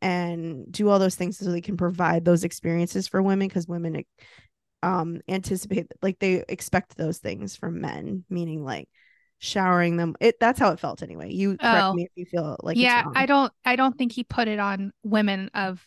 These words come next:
Speaker 2: at first, a-, at least in my
Speaker 1: Okay,
Speaker 2: opinion.
Speaker 1: you say what you think in the beginning, and then
Speaker 2: Okay.
Speaker 1: I'll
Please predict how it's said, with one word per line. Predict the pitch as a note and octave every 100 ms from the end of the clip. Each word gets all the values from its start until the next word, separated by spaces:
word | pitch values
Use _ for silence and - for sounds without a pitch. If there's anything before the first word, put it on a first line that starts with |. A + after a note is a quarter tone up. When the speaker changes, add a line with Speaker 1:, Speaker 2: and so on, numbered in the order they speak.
| _
Speaker 2:
at | G#3 G#3 -
first, | G3+ G#3 - - - -
a-, | B3
at | A#3+ A#3
least | A#3 -
in | G#3
my | G3+ F#3
Speaker 1:
Okay, | G#3
Speaker 2:
opinion. | A3 B3 -
Speaker 1:
you | A3+
say | B3+ A#3+
what | A#3+ G3+
you | G#3+
think | - F#3 F#3+
in |
the | F3+
beginning, | F3 - B2 C3
and | -
then | - -
Speaker 2:
Okay. | A#3+ A#3 G3
Speaker 1:
I'll | G#3+